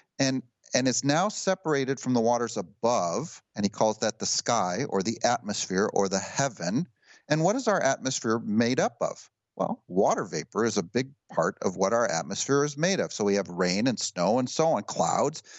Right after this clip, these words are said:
This is all water vapor. So that is, that is the water that is above the heaven, the first heaven, as we talked about earlier. He makes it. That's our atmosphere. Before this time, the earth did not have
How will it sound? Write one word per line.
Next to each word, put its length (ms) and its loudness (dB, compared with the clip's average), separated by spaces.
This 160 -2
is 80 0
all 240 0
water 400 0
vapor. 380 -4
So 160 -4
that 200 2
is, 240 -4
that 160 2
is 160 -6
the 140 0
water 440 2
that 180 0
is 140 -4
above 800 -2
the 160 0
heaven, 680 0
the 240 0
first 840 -2
heaven, 500 -4
as 200 0
we 120 0
talked 320 0
about 320 0
earlier. 460 0
He 100 2
makes 380 -2
it. 80 -6
That's 240 0
our 220 2
atmosphere. 720 -4
Before 520 2
this 220 0
time, 340 0
the 140 0
earth 300 0
did 160 -4
not 380 0
have 460 -2